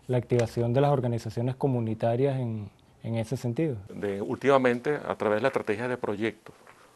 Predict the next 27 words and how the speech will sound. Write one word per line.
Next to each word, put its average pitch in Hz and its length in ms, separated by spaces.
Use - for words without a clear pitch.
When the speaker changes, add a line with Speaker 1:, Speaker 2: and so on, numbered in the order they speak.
Speaker 2:
por 104 120
ejemplo, 107 320
tenemos 104 360
programas 107 460
que 98 240
han 98 140
sido 113 320
muy 117 220
exitosos 117 540
y 104 140
que 104 480
a 95 80
través 104 300
de 117 60
la 131 120
producción 117 380
de 117 60
esos 127 160
programas 131 360
intentamos 110 460
involucrar 110 480
a 120 80
colectivos 131 560
o 98 220
involucrar 101 440
a 120 80
personas. 110 440